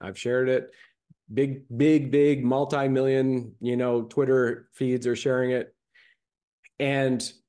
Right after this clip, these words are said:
they recorded the staff at Edmonton Hospital, 'cause there are over fifty thousand they've euthanized in Canada already under medical assistance in death. Medical staff coercing her to sign an affidavit. She signed it.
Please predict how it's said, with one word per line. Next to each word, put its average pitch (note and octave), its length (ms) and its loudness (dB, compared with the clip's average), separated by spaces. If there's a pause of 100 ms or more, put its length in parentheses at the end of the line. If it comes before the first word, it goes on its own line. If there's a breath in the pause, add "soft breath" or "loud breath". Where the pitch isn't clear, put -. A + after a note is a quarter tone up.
(100)
they C#3 200 2
recorded D#3+ 640 0
the D#3+ 100 -2
staff B2 520 -4
at - 180 -6
Edmonton C3+ 540 -2
Hospital, A2+ 520 -6
'cause - 140 -16
there C3+ 140 -4
are C#3+ 40 2
over D3+ 200 0
fifty - 320 -8
thousand A2 460 -6
they've F2 140 -12
euthanized F#2+ 640 -12
in F2 100 -18
Canada F#2 340 -12
already G#2+ 680 -2 (140)
under F2+ 180 -12
medical F2+ 320 -12
assistance F2+ 460 -14
in E2+ 100 -18
death. E2+ 220 -10 (480 soft breath)
Medical C#3+ 260 -2
staff A#2 460 -4
coercing A2+ 540 -4
her G#2+ 140 -4
to G2 80 -8
sign G#2+ 360 -6
an G#2 60 -8
affidavit. F#2 580 -8
She - 160 -16
signed A#2+ 340 -4
it. - 220 -6